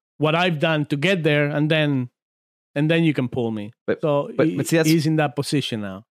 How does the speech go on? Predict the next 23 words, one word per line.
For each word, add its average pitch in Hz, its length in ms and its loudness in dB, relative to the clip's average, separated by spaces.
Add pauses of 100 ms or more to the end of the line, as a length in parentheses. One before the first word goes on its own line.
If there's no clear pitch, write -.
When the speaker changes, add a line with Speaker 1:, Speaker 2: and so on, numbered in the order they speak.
Speaker 2:
that, 143 140 2
that's 135 200 -2
where 131 100 2
arm 127 160 2
wrestling, 123 300 0
I 107 60 0
think, 104 220 -2
again, 110 200 0
we're 110 140 4
a 107 40 2
little 113 180 2
bit 101 140 0
different 110 360 -2
right 127 160 2
now. 143 240 -2 (240)
'Cause 120 100 2
if 120 120 -2
you, 180 320 2 (380)
if - 100 -8
some 156 240 2
random 127 340 2
arm 113 200 2
wrestler 90 460 -4